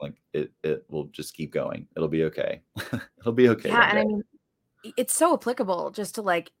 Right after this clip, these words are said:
Speaker 2: anything you're in now, you know, it's, it's worth sticking around for. You know, I remember, like, P T school, like, I was like, "I am an absolute failure. I don't belong here. Everyone else is outperforming me." And now I sit here kind of laying back and I'm just like, "Uh, we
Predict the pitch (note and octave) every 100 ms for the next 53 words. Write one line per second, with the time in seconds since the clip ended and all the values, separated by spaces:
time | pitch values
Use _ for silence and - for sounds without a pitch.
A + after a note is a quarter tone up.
0 | _ _ A#3 B3+ A3 G#3+ F#3 F3 E3+ E3
1 | E3+ F3 B2+ C#3+ F#3+ F3+ E3+ E3+ - F3
2 | E3+ G3 G#3+ - - F#3+ F3 E3 D3+ D#3+
3 | E3 D3+ C#3+ B2+ E3+ E3 E3 E3+ E3 D#3+
4 | D3+ D3+ _ _ _ _ _ - G#3 -
5 | G#3 - F#3+ E3+ D#3 D3+ - E3 D#3+ -
6 | E3 E3 E3 E3+ - E3 F#3+ A3 F3 E3
7 | E3+ - - E3+ F#3+ G3+ F#3 - E3+ D#3+
8 | D#3+ E3 F3 G3+ E3+ D#3+ D#3+ D#3 D#3+ F#3+
9 | F#3 E3 D#3 D#3+ D#3+ - D#3+ - F3 F3
10 | E3 D#3 D3+ E3+ - - - - F3+ F#3+
11 | G#3 F3+ - F#3+ E3+ F3+ E3+ F3 E3 D3+
12 | E3 E3 E3+ F3+ E3+ F3 E3 D#3+ C#3+ E3
13 | D#3+ - _ _ _ _ _ _ _ -
14 | - _ _ - - C4 A4 G#4+